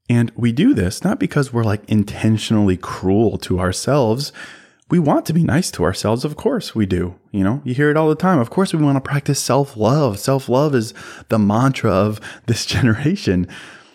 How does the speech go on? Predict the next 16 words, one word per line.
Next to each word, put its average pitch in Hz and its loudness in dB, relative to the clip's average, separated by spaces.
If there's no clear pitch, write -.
But 131 2
when 120 0
it 127 -4
comes 330 0
to 117 0
human 113 2
behavior, 92 0
I've 92 0
kind 247 4
of 104 2
realized 98 0
that 92 0
just - -4
matter-of-factly 101 2
here, 95 0
it's - -4